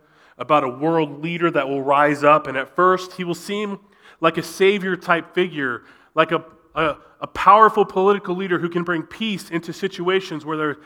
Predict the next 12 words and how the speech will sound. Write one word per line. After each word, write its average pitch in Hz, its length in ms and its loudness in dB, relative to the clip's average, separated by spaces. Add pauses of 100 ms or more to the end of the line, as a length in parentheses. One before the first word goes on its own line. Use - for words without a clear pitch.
(140)
has 160 160 -2
always 180 360 0
been 156 240 -2
war, 165 280 2
but 139 120 -6
eventually, 139 720 -6 (540)
uh, 123 160 -6
his 156 220 -4
true 160 240 -10
colors 151 420 -4
will 135 120 -10
show 131 460 -4